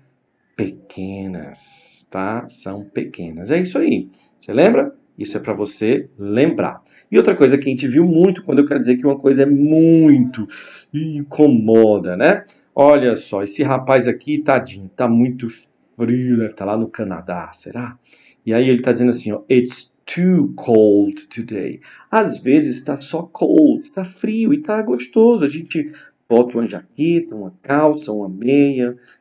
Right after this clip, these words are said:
né? Às vezes duas, uma, uma camiseta, uma blusa e depois uma jaqueta e já tá resolvido, né? A gente dá, já passa o frio,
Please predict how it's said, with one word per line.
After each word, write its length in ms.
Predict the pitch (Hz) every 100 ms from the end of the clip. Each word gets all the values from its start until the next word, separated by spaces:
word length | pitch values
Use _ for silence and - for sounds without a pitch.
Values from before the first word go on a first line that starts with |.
| _
né? 380 | 107 123 160 147 _ _ -
Às 120 | 92
vezes 340 | 101 98 87
duas, 440 | _ 104 104 85 _ _ - _ _ -
uma, 260 | 104 90 - _ _ _ _
uma 100 | -
camiseta, 800 | - 95 95 92 120 131 135 127
uma 160 | 101 92
blusa 360 | 90 110 113
e 40 | 98
depois 260 | 95 98
uma 80 | 98
jaqueta 460 | 92 85 - 120 110
e 40 |
já 120 | 98
tá 240 | 90 - 98
resolvido, 840 | - 104 98 101 123 143 143 180 - - -
né? 100 | 120
A 40 |
gente 240 | 120 120 -
dá, 180 | 98 95
já 160 | 101
passa 360 | 101 120 117 113
o 40 |
frio, 460 | - - 120 143